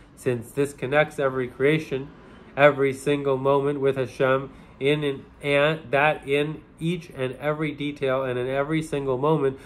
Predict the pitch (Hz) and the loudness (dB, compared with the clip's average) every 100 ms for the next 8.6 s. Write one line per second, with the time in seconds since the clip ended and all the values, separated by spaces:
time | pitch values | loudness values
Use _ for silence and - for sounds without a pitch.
0 | - - 110 101 123 160 160 131 127 123 | -20 -8 -4 2 4 4 2 0 0 0
1 | 123 117 151 180 160 135 131 120 120 131 | -2 2 4 6 6 2 -2 -4 -2 0
2 | 139 135 135 139 139 131 127 117 156 151 | 2 2 2 2 2 0 -4 -2 0 0
3 | 143 180 196 175 147 151 139 135 131 120 | 0 4 4 4 0 -2 0 0 0 -2
4 | 127 131 120 117 - 196 165 160 - - | 0 0 -2 -6 2 4 2 -2 -12 -20
5 | - 123 127 - 123 117 110 143 175 151 | -6 -2 -2 -4 -6 -6 -4 0 2 2
6 | 143 - - - - - - - - 123 | 0 -4 -20 -20 -20 -20 -20 -20 -4 -4
7 | 120 123 113 110 147 165 147 135 - - | -2 -4 -2 2 4 6 4 0 -8 -20
8 | - - - 156 156 147 | -20 -20 -8 2 2 2